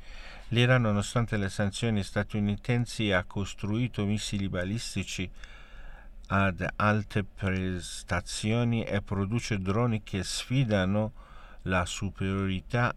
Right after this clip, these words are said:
aerea degli Stati Uniti d'America. Lo scopo strategico degli Stati Uniti è di far cadere il governo della Repubblica Islamica dell'Iran.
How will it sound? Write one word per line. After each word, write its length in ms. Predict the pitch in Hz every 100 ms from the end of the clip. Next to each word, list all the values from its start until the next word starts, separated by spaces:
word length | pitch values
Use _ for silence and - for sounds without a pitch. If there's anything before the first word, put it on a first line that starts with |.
| -
aerea 680 | 98 95 113 104 82 73 60
degli 320 | - 87 85
Stati 460 | 76 - 98 80 107
Uniti 580 | 92 80 73 - - -
d'America. 880 | 73 76 80 73 58 - - - - - - - - - - - - -
Lo 100 | 139
scopo 380 | 147 196 196 160
strategico 880 | 139 135 135 - 175 170 139 110 110
degli 300 | 104 107 104
Stati 360 | - 147 151
Uniti 440 | 143 123 147 - 117
è 80 | 101
di 100 | 98
far 300 | - 101 101
cadere 480 | 113 104 127 131
il 120 | 110 98
governo 400 | 98 104 117 113
della 200 | 95 90
Repubblica 500 | 87 - 117 104 95
Islamica 560 | 85 101 101 95 92
dell'Iran. 540 | 87 82 69 55 -